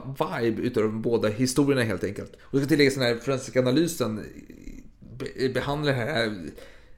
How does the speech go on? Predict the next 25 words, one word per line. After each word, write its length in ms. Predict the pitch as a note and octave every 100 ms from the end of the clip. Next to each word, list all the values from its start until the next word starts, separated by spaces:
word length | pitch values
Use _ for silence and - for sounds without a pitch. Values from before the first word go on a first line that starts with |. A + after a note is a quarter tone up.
| -
eh, 300 | A2 G#2+ G#2
spörsmålet 560 | E2+ - B2+ A2+ G#2+ G#2
om 120 | G#2+
att, 220 | G2 -
eh, 80 | G2+ G2 G2+
radarn 440 | B2+ C3 C3 A#2 A2
var 120 | G#2
felaktigt 480 | - A#2 G2+ - -
inställd 800 | B2 G#2+ - - B2+ G2 G#2 A2 - - - - - -
hos 240 | B2 A#2
svenskarna. 460 | A#2 G#2 - G#2 G#2+
Han 120 | A2
sa 80 | G#2+
att, 200 | - F2+
eh, 120 | A#2
"Men 140 | B2
det 60 | A#2+
där 140 | B2
stämmer 280 | A2 G#2+ G#2
inte, 120 | G#2
det 80 | G#2+
är 80 | G#2
bara 140 | E2+
dynga 420 | E2+ A#2 B2+ -
liksom. 320 | G2 - F2+